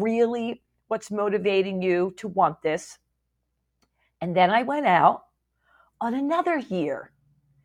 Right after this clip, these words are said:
and I gave people that I felt were highly motivated this journal. I said, "It's only gonna take you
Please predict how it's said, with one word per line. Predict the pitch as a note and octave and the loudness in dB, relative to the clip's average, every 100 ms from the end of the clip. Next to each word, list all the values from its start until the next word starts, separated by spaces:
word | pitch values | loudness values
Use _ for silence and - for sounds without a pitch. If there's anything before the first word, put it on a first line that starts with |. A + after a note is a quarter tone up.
| _ _ _ _ | _ _ _ _
and | G#3 G3 | 0 2
I | G3+ | 0
gave | G#3 C4 D4 - | 2 2 0 -4
people | - G3 G3+ | -8 -4 -2
that | F#3+ | 4
I | G3+ | 4
felt | B3+ - F#3 | 4 2 2
were | F#3 | 2
highly | F3+ - F#3 G#3 C4+ F4 | -2 -4 2 4 4 2
motivated | E4 D#4 F4+ D4+ F3 D#3+ C#3+ D#3+ G3+ - _ _ _ _ _ _ _ _ _ _ _ _ _ _ _ _ _ _ _ | 8 10 10 6 4 2 2 0 -2 -4 _ _ _ _ _ _ _ _ _ _ _ _ _ _ _ _ _ _ _
this | F#3+ F3+ | -6 -6
journal. | - G#3+ E3+ - - | -2 0 0 -2 -8
I | F#3+ | -6
said, | G#3+ | -4
"It's | G3 | -4
only | B3 C4+ | -4 -4
gonna | C4+ | -6
take | B3+ B3+ - | -6 -12 -10
you | F#3 | -14